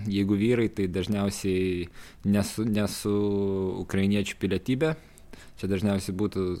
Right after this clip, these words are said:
kur nors ten armėnai gyvenantys arba gruzinai gyvenantys Ukrainai. Bet daugiausiai tiesiog srautas moterų ir vaikų nesus-, nesustojamas. Iš tikrųjų, vat, net kai mes autobusiuke miegojome ant sienos, tai ir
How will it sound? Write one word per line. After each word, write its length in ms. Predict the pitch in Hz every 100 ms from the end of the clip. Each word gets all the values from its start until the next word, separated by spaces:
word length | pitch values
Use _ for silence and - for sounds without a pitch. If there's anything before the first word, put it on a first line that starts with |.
| -
kur 140 | 90
nors 160 | 80 78
ten 160 | 80 80
armėnai 400 | 98 123 135 120
gyvenantys 640 | 113 110 107 107 - 104 98 - -
arba 180 | 85 87
gruzinai 380 | 85 98 127 120
gyvenantys 520 | 113 110 107 98 95
Ukrainai. 480 | 104 104 107 104 92 - - - - -
Bet 80 | 104
daugiausiai 360 | 104 113 110 101
tiesiog 260 | 127 120
srautas 460 | - 120 113 101 -
moterų 400 | 113 110 107 104
ir 60 | 101
vaikų 380 | 101 - 113 120 101
nesus-, 460 | 92 95 98 -
nesustojamas. 960 | 110 104 98 101 - 107 104 98 101 - - - - - - -
Iš 160 | -
tikrųjų, 220 | - 104 95
vat, 160 | - - 104
net 300 | 95 - - - - -
kai 100 | 85
mes 160 | 85 -
autobusiuke 640 | 92 104 101 98 107 98
miegojome 460 | 95 95 104 101 98
ant 100 | 90
sienos, 460 | - 110 120 - - - - - - - -
tai 140 | 98
ir 140 | 98